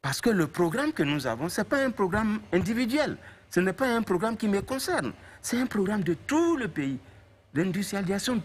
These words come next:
touche tous les secteurs, tous les individus, tout le monde. Et ça résout nos problèmes réels. Il ne faut pas que les gens voient que c'est parce qu'Anipo a apporté le programme. Chez nous, on dit que c'est une seule vache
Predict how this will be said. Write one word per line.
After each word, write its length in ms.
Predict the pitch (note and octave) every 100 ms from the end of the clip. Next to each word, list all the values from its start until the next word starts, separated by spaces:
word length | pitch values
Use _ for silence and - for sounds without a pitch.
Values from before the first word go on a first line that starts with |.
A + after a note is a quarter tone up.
| -
touche 320 | D4+ D#4 -
tous 140 | D4
les 120 | C4 A3+
secteurs, 460 | G#3+ G3 A3 E3+ - - -
tous 260 | - D4+ D#4
les 220 | C4+ F#3+
individus, 580 | G3 E3+ F3+ F3+ F3 D3 - - -
tout 180 | D#4 D#4+
le 80 | B3
monde. 280 | G3 E3+ F3 - - - _ _ _ _ _ -
Et 120 | A#3
ça 260 | - E3+
résout 480 | D3 D#3 D3 C3 G3+ - -
nos 260 | A2+ A2+ D3
problèmes 480 | - A2+ A#2+ C3+ G2+
réels. 400 | G#2 A#2 G#2 D#2+ - - - - - _ _ _ _ -
Il 100 | F3
ne 60 |
faut 140 | E3+ A#3+
pas 200 | D4+ D4+
que 120 | G#3+
les 220 | F#3+ E3+
gens 220 | D#3+ A3
voient 320 | D#3 D3 G#3+ B3+ -
que 100 | F#3+
c'est 180 | F3 E3+
parce 240 | E3 D#3+
qu'Anipo 560 | G3+ F#3 G#3+ G#3 A#3+ A#3+
a 320 | D#3 D#3 C3 - - - -
apporté 440 | C3+ - D#3 A3
le 140 | G3+ D3+
programme. 480 | - C#3 D3 G#3 G#3+ - - _ - _ _ _ _ _ _
Chez 200 | - E3+ E3+
nous, 120 | B3
on 160 | A#3+
dit 220 | G3 F3 A#3+
que 120 | F#3+
c'est 220 | F3+ E3+
une 160 | G3+ A#3
seule 280 | - F3+ C#3
vache 420 | F3 G3+ -